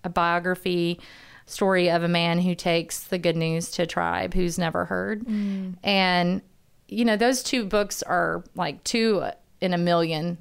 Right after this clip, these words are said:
Speaker 1: other books,
Speaker 2: Right,
Speaker 1: right?
Speaker 2: right.
Speaker 1: But I know that for myself, they were really encouraging. Um, but anyone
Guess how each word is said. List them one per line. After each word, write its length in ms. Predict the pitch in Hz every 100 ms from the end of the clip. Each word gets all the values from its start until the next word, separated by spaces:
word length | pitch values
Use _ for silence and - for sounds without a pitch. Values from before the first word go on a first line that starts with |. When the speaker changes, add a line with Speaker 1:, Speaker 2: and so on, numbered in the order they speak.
| -
Speaker 1:
other 240 | 175 175
books, 400 | 175 185 185 -
Speaker 2:
Right, 320 | 202 185 202 214
Speaker 1:
right? 20 |
Speaker 2:
right. 80 | 202 190 180 175
Speaker 1:
But 20 | - _ - - _ - - - 190
I 60 |
know 240 | 196 190 185
that 200 | 175 -
for 100 | 185
myself, 520 | 170 170 170 170 165
they 140 | 175
were 160 | 165 165
really 280 | 170 170 165
encouraging. 760 | 170 175 170 165 170 165 165 - - -
Um, 520 | 180 170 165 170 175 - _ _ _ _ - - _
but 220 | 185 190 185
anyone 680 | 202 196 196 185 180 175